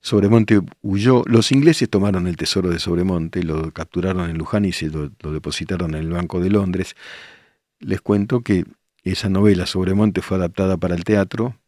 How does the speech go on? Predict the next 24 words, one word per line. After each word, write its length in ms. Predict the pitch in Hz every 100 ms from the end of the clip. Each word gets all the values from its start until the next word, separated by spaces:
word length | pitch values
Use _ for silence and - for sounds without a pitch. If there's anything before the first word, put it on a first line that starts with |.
| _
por 160 | - 78
un 80 |
dramaturgo 440 | 80 76 - 90 85
llamado 300 | 76 82 85
Ignacio 380 | 82 85 82 98
Apolo 320 | 92 104 104
y 60 | 107
fue 160 | 90
representada 680 | 87 85 87 85 78 90 90
en 80 | 78
el 100 | 76
San 220 | - 85
Martín, 600 | 76 80 - 85 76 104 _ -
en 100 | 80
la 60 |
Sala 200 | - 92
Martín 300 | 82 80 82
Coronado. 520 | 80 82 98 90 69
Había 200 | 64 78
mil 160 | 71 76
quinientas 380 | - 73 67 69
personas 360 | 64 - 71
por 120 | - -
función. 480 | 69 65 67 60